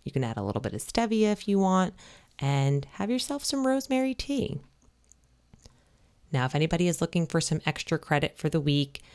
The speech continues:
I'm going to give everybody a little bit of health homework. And the goal I want everybody to remember is to keep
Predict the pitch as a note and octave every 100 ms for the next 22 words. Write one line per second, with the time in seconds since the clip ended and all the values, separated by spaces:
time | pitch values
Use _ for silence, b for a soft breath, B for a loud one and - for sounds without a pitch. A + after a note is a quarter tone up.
0 | B B B2+ B2+ B2+ D3 D3+ D#3 C#3 C#3
1 | C#3 C3+ C3 C#3 - B2+ C#3 E3 D#3 D3
2 | D3 - - C#3 C#3 - - - C#3+ C3+
3 | B2 - - - b b b b C#3+ C3+
4 | C3+ G#3+ A#3+ A#3+ - F#3 F#3 F3+ D3+ D#3
5 | D3+ D3+ - D3 C#3 C3 B2+ C3 C3+ -
6 | C#3 - - B3+